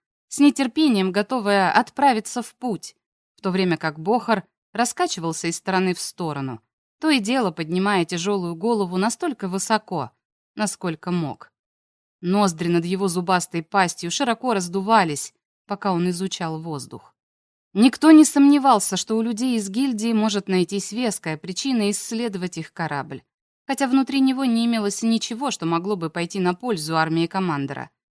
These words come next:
во всяком случае сейчас. Да, там остались карты звёздного неба, но ведь местом назначения этого корабля был Йиктор,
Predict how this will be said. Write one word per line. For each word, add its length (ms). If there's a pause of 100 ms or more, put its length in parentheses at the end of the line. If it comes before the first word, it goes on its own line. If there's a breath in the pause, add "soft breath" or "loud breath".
(180)
во 140
всяком 360
случае 440
сейчас. 600 (760)
Да, 340
там 320
остались 560
карты 320
звёздного 480
неба, 460 (360)
но 120
ведь 180
местом 380
назначения 680
этого 400
корабля 460
был 220
Йиктор, 600